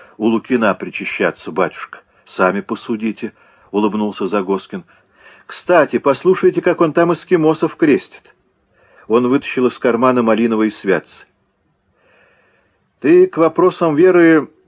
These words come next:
с усмешкой относишься», сердито сказал отец Яков. «Ничего смешного тут нет. Лукин — достойнейший ревнитель христианства на Аляске.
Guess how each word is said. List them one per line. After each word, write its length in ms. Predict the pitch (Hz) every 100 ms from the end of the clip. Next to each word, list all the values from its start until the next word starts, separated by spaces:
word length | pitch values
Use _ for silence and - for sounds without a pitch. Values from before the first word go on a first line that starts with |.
| _ _ -
с 120 | -
усмешкой 640 | 143 - 151 185 - 151
относишься», 800 | 123 - 90 - - - - 60 _ _ _ _ _ _ -
сердито 520 | - 120 104 107 101
сказал 420 | - 107 90 95
отец 320 | 92 95 -
Яков. 480 | 95 80 - - - _ _ _ _ -
«Ничего 440 | 110 123 - 135 151
смешного 580 | - 127 - 113 156 151
тут 260 | 143 143
нет. 480 | 98 98 123 - - _ _ _ _ _ _ -
Лукин — 540 | - 110 127 - 151 151
достойнейший 960 | 123 - - 127 180 196 190 180 170
ревнитель 560 | 160 147 135 165 180 165
христианства 880 | - 143 - - 113 123 - 127 127
на 180 | 120
Аляске. 480 | 113 107 107 - -